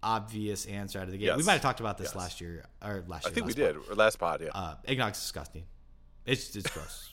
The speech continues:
Speaker 1: Like, so it's, it's, uh, your instincts, uh, listener on Sydney,
Speaker 2: Spot on.
Speaker 1: that I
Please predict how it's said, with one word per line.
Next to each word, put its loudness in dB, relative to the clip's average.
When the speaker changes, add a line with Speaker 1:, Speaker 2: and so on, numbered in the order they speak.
Speaker 1:
Like, -6
so -2
it's, -4
it's, -8
uh, -4
your 4
instincts, 2
uh, 0
listener -2
on -4
Sydney, -2
Speaker 2:
Spot 6
on. 4
Speaker 1:
that -2
I -6